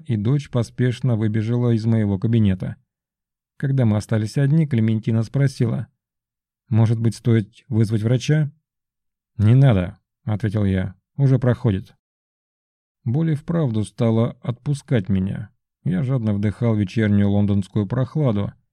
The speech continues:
Клемми сидела рядом и гладила мою руку. Когда Мэри вернулась, они принялись обтирать мне лицо и грудь полотенцем, смоченным в воде.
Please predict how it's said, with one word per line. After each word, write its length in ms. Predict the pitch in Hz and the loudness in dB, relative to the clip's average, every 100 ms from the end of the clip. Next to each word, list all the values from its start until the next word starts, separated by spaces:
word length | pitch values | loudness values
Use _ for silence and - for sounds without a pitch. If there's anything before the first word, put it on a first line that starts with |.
| _ _ _ _ | _ _ _ _
Клемми 380 | 160 165 143 120 | -4 2 2 2
сидела 480 | - 113 117 117 | -2 0 0 2
рядом 400 | 117 156 139 127 | 0 0 0 0
и 60 | 117 | 0
гладила 440 | 107 107 104 101 | 0 0 0 2
мою 300 | 101 101 101 | 2 2 2
руку. 380 | 101 95 95 - - _ _ _ _ _ _ _ _ _ _ _ | 0 -2 -6 -12 -14 _ _ _ _ _ _ _ _ _ _ _
Когда 280 | - 143 196 | -2 0 2
Мэри 260 | 180 170 147 | 4 4 4
вернулась, 680 | 131 135 165 165 127 - _ _ | 4 2 2 2 -2 -8 _ _
они 440 | 107 123 147 131 - _ | -2 2 2 0 -6 _
принялись 600 | 117 110 101 107 131 - | 0 2 2 2 0 -2
обтирать 580 | 104 - 104 117 113 - | -6 -2 0 0 -2 -2
мне 300 | 107 104 107 | 0 2 2
лицо 420 | 98 - 131 110 | -2 -2 -2 -2
и 60 | |
грудь 280 | 104 107 101 | 0 -2 -2
полотенцем, 760 | - 117 139 175 139 98 104 95 | -2 -2 0 0 -2 0 -2 -4
смоченным 720 | - 107 104 - 110 101 101 | -2 -2 -2 -2 0 0 0
в 20 | |
воде. 500 | 110 120 113 104 - | 0 -2 0 -2 -2